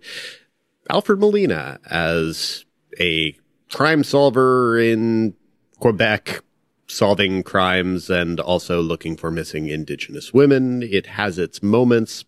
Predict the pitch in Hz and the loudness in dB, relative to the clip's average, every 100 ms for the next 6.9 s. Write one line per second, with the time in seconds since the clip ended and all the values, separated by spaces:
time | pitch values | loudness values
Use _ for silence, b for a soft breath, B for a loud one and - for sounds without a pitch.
0 | _ - 87 78 82 82 90 82 73 73 | _ -4 -4 -4 -8 -4 -2 -2 -4 -8
1 | - 64 110 139 131 123 B B B B | -8 -4 2 4 4 2 B B B B
2 | B - 165 156 - 240 208 147 135 120 | B 0 2 0 -2 -2 0 4 4 2
3 | 131 127 110 95 78 - 117 117 - - | 0 -4 -2 -4 -2 0 0 0 -6 -18
4 | - 92 87 76 - 82 73 160 - 156 | -2 2 2 -2 -2 -4 0 -2 2 0
5 | 143 139 131 131 131 110 90 82 85 131 | 2 0 2 2 0 0 -2 -2 -2 -2
6 | 151 151 147 147 117 107 104 - | 0 2 2 2 2 2 2 -6